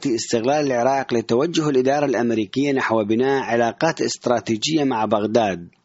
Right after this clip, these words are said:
لكنهم يحذرون من تأثير الانقسام السياسي الداخلي على قدرة المفاوض العراقي في هذا الإطار، مؤكدين إن المصالح يمكن أن تزيح تأثير المواقف المتحسسة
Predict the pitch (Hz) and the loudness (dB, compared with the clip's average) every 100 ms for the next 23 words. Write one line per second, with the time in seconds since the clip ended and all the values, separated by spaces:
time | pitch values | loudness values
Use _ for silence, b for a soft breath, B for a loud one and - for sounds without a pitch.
0 | - 107 - 120 110 110 107 101 101 101 | -2 -2 0 0 2 0 0 -2 -2 0
1 | 107 123 117 110 98 98 104 160 170 143 | 0 2 2 0 0 -2 0 0 0 0
2 | 139 123 - 139 147 123 117 113 107 107 | 0 -2 0 2 0 -2 0 0 0 0
3 | 139 127 117 117 104 117 139 107 92 101 | -2 0 0 0 0 0 2 0 0 0
4 | 98 - 131 120 113 117 98 147 147 143 | 0 0 0 0 2 0 0 0 2 0
5 | 131 135 131 123 135 113 117 127 120 98 | 0 2 2 2 0 2 2 2 2 0
6 | 104 - 120 120 117 113 95 - 107 104 | -2 0 2 2 2 2 0 -2 -4 0
7 | 123 120 120 117 - 123 117 110 101 127 | 2 2 0 -2 0 0 2 0 0 0
8 | 120 - 143 175 147 127 123 123 113 139 | 0 0 0 2 0 2 2 0 0 -2
9 | - 123 104 - 139 127 117 135 160 151 | -2 -2 -2 0 0 2 2 2 0 -2
10 | 139 143 139 135 127 180 - 104 - 107 | 0 0 0 0 0 0 0 -4 0 0
11 | 110 104 | 0 -2